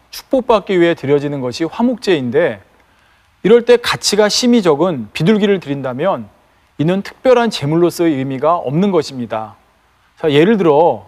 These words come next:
만약 여러분이 영안이 밝히 열리기를 소원하여 작정 기도를 드리기로 했다고 합시다. 그러면 "일주일간 아침 금식 기도를 했으니, 혹은 십 일간 작정철을 했으니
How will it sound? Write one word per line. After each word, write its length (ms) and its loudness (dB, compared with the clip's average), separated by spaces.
만약 340 2
여러분이 680 0
영안이 400 4
밝히 460 -2
열리기를 460 4
소원하여 580 0
작정 420 0
기도를 280 2
드리기로 360 2
했다고 300 0
합시다. 460 -6
그러면 560 0
"일주일간 600 2
아침 360 -2
금식 280 -4
기도를 280 2
했으니, 440 -4
혹은 280 -2
십 220 -8
일간 360 2
작정철을 600 -2
했으니 480 -4